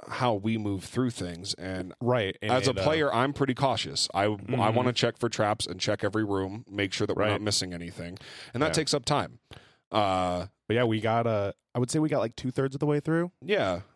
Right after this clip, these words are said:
Speaker 2: Um, but the, and the last battle is definitely in, in the module. It's, it's meant,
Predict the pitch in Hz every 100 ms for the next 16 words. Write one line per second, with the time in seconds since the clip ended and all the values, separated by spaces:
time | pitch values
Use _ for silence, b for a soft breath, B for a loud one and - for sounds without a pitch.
0 | _ - 117 113 101 95 80 107 107 92
1 | 95 107 104 - 107 104 110 113 - 101
2 | 101 101 107 113 - 104 101 95 87 101
3 | 104 101 101 98 95 92 - 95 98 98
4 | 95 98 95 95 92 95 95 95 92 87
5 | - 98 - 110 -